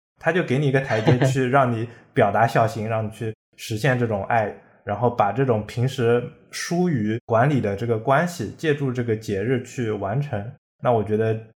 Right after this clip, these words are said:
Speaker 1: 这种的所谓的孝道绑架，那它也是一个存在着正向价值的。
Speaker 2: 我觉得孝本身啊，其实我把它叫做是一种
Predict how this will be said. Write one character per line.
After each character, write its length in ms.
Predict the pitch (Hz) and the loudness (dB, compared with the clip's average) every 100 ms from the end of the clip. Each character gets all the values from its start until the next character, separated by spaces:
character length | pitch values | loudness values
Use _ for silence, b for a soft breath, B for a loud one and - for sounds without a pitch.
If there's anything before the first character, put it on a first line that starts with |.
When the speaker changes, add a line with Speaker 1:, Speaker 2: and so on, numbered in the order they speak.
| _ | _
Speaker 1:
这 300 | 240 220 147 | 0 2 2
种 260 | 113 95 | 0 -4
的 260 | 95 101 101 | -4 -2 -4
所 200 | - 110 | -6 -4
谓 120 | 101 | -2
的 200 | 110 107 | 0 0
孝 220 | 107 139 | 0 -2
道 160 | 117 110 | 2 0
绑 220 | 110 92 | 0 -6
架， 200 | 95 104 | -2 -2
那 120 | 110 | -2
它 200 | 110 127 | -4 -2
也 180 | 117 107 | -2 -4
是 160 | - 117 | -8 -8
一 80 | 107 | -6
个 240 | 110 107 _ _ | -6 -6 _ _
存 240 | - 110 107 | -8 -4 2
在 160 | 120 | 2
着 120 | 113 | 2
正 220 | 110 156 123 | 0 2 2
向 220 | 120 110 | 0 0
价 200 | 151 107 | 0 -2
值 200 | - 92 | -6 -14
的。 220 | 92 - _ _ _ _ | -16 -18 _ _ _ _
Speaker 2:
我 220 | 123 113 113 | -2 0 0
觉 240 | - 113 | 2 2
得 160 | 165 190 | 2 0
孝 420 | - 294 285 - | -4 0 0 0
本 220 | 98 - | -4 -10
身 320 | - 147 156 | -4 0 0
啊， 140 | 131 98 | -2 -4
其 180 | - 135 | -8 -8
实 260 | - 123 120 | -6 -4 -2
我 120 | 151 | 0
把 120 | - | 0
它 140 | 127 | -2
叫 220 | 123 156 131 | -2 -2 0
做 140 | 123 | -2
是 180 | 117 147 | -2 -2
一 120 | 135 | -4
种 400 | 120 98 87 | -4 -4 -4